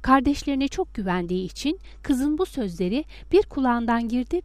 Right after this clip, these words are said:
bir kulağından çıktı. Kızı gücendirmemek için, "Peki, peki, dediklerini unutmayacağım." diyerek nişanlısını yukarıya kaldırdı.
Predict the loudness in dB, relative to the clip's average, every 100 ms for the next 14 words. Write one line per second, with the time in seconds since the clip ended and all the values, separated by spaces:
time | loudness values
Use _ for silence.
0 | 0 0 0 2 2 2 0 -2 -8 -6
1 | -6 -6 -12 -20 -20 -18 -6 -2 0 2
2 | 0 2 4 4 4 2 0 -2 -6 -4
3 | -4 -4 -10 -18 -18 2 4 4 2 2
4 | 2 -4 -6 -2 2 4 2 2 2 4
5 | 2 0 -2 -4 0 -2 0 2 2 2
6 | 0 -4 -4 -2 2 2 0 -2 0 2
7 | 2 2 2 2 2 0 2 -2 -2 -6